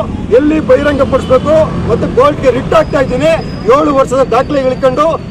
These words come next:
ಅಭಿಮಾನ್ ಸ್ಟುಡಿಯೋ ಮಾಡ್ಕೊಂಡು ದುಂಡಾವರ್ತನೆ ಮಾಡ್ತಾರೆ. ಅವ್ರ ದುಡ್ಡನ್ನ, ಅವ್ರ ದುಂಡಾವರ್ತನೆ ನಾಡಿನ ವಿಷ್ಣು ಅಭಿಮಾನಿಗಳು ಸಹಿಸಲ್ಲ. ಹದಿನೈದು ವರ್ಷಗಳಿಂದ ಸಹಿಸ್ಕೊಂಡ್ ಬಂದಿದ್ದೀವಿ. ಇನ್ಯಾವುದೇ ಅವರು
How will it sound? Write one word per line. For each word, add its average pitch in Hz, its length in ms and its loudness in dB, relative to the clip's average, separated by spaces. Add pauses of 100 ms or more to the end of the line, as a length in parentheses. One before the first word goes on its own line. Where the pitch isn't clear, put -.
(120)
ಅಭಿಮಾನ್ 302 320 0
ಸ್ಟುಡಿಯೋ 277 240 0
ಮಾಡ್ಕೊಂಡು 262 360 -2
ದುಂಡಾವರ್ತನೆ 294 560 0
ಮಾಡ್ತಾರೆ. 262 320 0
ಅವ್ರ 254 160 2
ದುಡ್ಡನ್ನ, 262 320 -4
ಅವ್ರ 247 500 0
ದುಂಡಾವರ್ತನೆ 285 1120 -2 (100)
ನಾಡಿನ 262 280 0
ವಿಷ್ಣು 269 360 -2
ಅಭಿಮಾನಿಗಳು 262 400 0
ಸಹಿಸಲ್ಲ. 269 440 0 (400)
ಹದಿನೈದು 302 420 0
ವರ್ಷಗಳಿಂದ 285 380 0
ಸಹಿಸ್ಕೊಂಡ್ 294 440 0
ಬಂದಿದ್ದೀವಿ. 262 380 -2 (340)
ಇನ್ಯಾವುದೇ 254 320 2
ಅವರು 269 500 0